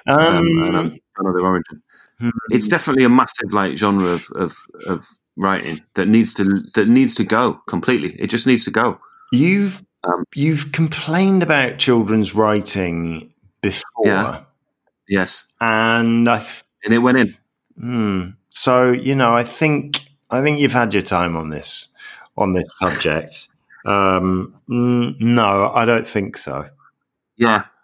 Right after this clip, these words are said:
Speaker 2: it has to go in.
Speaker 1: <laughs> I, I'll be the judge. Literally, I'll be the judge of that.
Speaker 2: <laughs>
Speaker 1: Um, <laughs>
Speaker 2: Why not? Come on.
Speaker 1: Mm.
Speaker 2: You know this is, you know this makes sense. Let me just remind you.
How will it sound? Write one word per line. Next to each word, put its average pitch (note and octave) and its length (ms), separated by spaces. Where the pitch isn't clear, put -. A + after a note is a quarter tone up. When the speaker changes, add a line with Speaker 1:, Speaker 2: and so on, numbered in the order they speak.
Speaker 2:
it A#2 100
has C#3 180
to A#2 80
go G#2 160
in. G#2 80
Speaker 1:
<laughs> - 20
I, D3+ 1600
I'll E3 480
be D#3 120
the A#2+ 120
judge. G2 460
Literally, B2+ 640
I'll F2+ 140
be F2 100
the E2+ 120
judge F2 320
of C#2 120
that. B1 240
Speaker 2:
<laughs> - 40
Speaker 1:
Um, D3 500
<laughs> - 220
Speaker 2:
Why F#4 280
not? F#4 500
Come A3+ 180
on. G3+ 440
Speaker 1:
Mm. A#2 320
Speaker 2:
You F3+ 100
know G3+ 220
this F3 220
is, - 180
you C#3+ 100
know D#3+ 160
this D3 160
makes C3+ 180
sense. A#2+ 280
Let D#3+ 140
me E3+ 60
just F3+ 200
remind C#3 340
you. F2 160